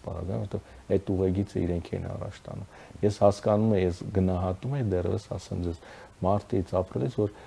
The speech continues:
հստակ իրենց կողմից, ը, Բաքվից և Անկարայից ընտրված է ուղեգիծ Հայաստան-Ռուսաստան հարաբերությունները տանել, ը, այն, նու, այն պատկերը ստանալու, որն այսօր կա, և կարծես թե այդ, ը,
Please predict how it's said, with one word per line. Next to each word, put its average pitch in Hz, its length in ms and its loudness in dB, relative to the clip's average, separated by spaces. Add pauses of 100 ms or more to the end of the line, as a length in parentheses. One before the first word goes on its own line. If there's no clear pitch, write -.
(260)
հստակ 131 500 0
իրենց 110 260 4
կողմից, 110 400 -2
ը, - 300 -6 (240)
Բաքվից 92 400 -2
և 95 100 0
Անկարայից 95 560 -4 (120)
ընտրված 92 520 -2
է 104 100 -6
ուղեգիծ 95 400 -2 (280)
Հայաստան-Ռուսաստան 98 1200 0
հարաբերությունները 87 840 -4
տանել, 98 380 -2 (440)
ը, 92 200 -2 (800)
այն, 110 240 2 (160)
նու, 117 320 10
այն 151 260 8
պատկերը 120 480 8
ստանալու, 107 560 2
որն 107 240 4
այսօր 98 400 -2
կա, - 120 -2 (340)
և 110 180 2
կարծես 110 440 0
թե 123 140 0
այդ, 101 220 -2
ը, - 1120 -8